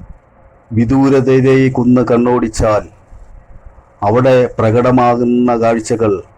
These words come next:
നമ്മൾ അറിയാതെ തന്നെ നമ്മുടെ മനസ്സിൽ കുളിർമഴ പൊഴിക്കും. ഇങ്ങനെ ഒരു സ്ഥലത്തെ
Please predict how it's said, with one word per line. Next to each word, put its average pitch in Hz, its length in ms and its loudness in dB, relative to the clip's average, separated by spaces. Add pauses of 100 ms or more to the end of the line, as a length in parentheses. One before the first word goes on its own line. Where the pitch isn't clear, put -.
(1400)
നമ്മൾ 117 420 2
അറിയാതെ 127 520 2
തന്നെ 113 340 0 (400)
നമ്മുടെ 117 460 2 (240)
മനസ്സിൽ 113 520 -2 (540)
കുളിർമഴ 110 500 0 (380)
പൊഴിക്കും. 95 460 -4 (1600)
ഇങ്ങനെ 147 320 2
ഒരു 147 240 2 (1500)
സ്ഥലത്തെ 139 560 0